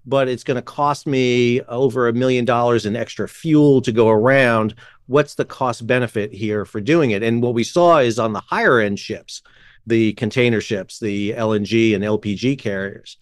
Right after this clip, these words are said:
then they were weighing, it's like, okay, it's much more economical and safer for me to go around Africa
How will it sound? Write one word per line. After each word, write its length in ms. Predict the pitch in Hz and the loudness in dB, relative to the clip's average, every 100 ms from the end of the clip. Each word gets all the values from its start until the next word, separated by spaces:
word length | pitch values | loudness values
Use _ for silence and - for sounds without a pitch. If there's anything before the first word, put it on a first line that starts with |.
| _ _ _ | _ _ _
then 280 | 127 160 160 | 0 2 4
they 120 | 143 | 6
were 140 | 131 | 4
weighing, 320 | 120 120 120 107 | 4 2 2 0
it's 100 | 107 | -4
like, 140 | 101 | -6
okay, 280 | 123 113 107 | -2 -2 0
it's 260 | 123 120 - | 0 -2 0
much 400 | 135 143 - - | 2 0 -2 -16
more 400 | 151 131 123 120 - | -8 -2 -2 -2 -4
economical 680 | 117 110 117 120 117 101 | -4 0 0 0 0 -2
and 120 | 98 95 | -4 -2
safer 340 | 127 127 113 | 0 0 -2
for 160 | - 110 | -6 -6
me 180 | 101 | -4
to 80 | 101 | -4
go 160 | 101 101 | -2 -2
around 320 | 98 95 90 | 0 -4 -4
Africa 520 | 95 98 98 87 85 | -4 -6 -8 -12 -14